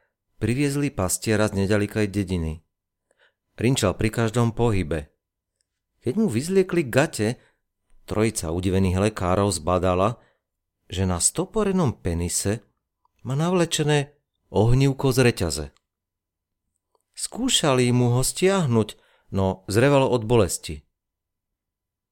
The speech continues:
Primár mu natrel penis masťou, aby to išlo ľahšie. Márne.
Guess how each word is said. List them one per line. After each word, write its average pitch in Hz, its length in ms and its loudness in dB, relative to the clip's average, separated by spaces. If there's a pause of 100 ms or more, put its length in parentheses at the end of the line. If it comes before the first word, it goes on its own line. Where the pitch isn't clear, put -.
(340)
Primár 117 420 -4
mu 85 80 -4
natrel 95 400 -2
penis 104 320 0
masťou, 92 560 -2 (240)
aby 92 220 -2
to 104 160 -2
išlo 113 320 0
ľahšie. 85 420 -4 (640)
Márne. 80 560 -4